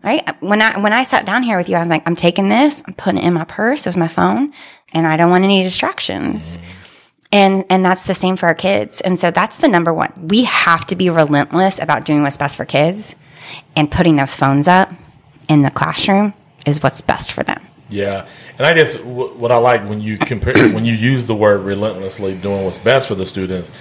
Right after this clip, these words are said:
Speaker 2: when it comes to phone, it really has to be, like, you gotta be all in and making sure that they put those, 'cause
Speaker 1: Right.
Speaker 2: that's not an easy thing for anybody.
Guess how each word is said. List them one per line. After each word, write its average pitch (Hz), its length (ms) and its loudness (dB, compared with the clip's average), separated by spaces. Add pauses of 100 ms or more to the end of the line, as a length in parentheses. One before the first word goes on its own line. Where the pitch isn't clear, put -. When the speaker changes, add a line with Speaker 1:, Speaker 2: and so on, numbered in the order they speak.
(260)
Speaker 2:
when 101 120 -4
it 104 60 -2
comes 120 160 0
to 104 80 -4
phone, 110 380 4
it 113 140 -2
really 110 300 4
has 101 240 0
to 101 80 -8
be, 95 400 -6 (420)
like, 90 240 -8 (140)
you 117 100 -6
gotta 117 180 4
be 107 140 -4
all 107 340 0
in 107 220 -8
and 101 140 -6
making 104 300 -2
sure 104 300 0
that 95 160 -2
they 95 120 -4
put 95 160 -4
those, 95 280 -4
'cause - 60 -20 (440)
Speaker 1:
Right. - 160 0
Speaker 2:
that's 170 200 4
not 165 140 4
an 117 60 0
easy 113 180 -2
thing 110 180 0
for 110 100 -8
anybody. 87 500 -8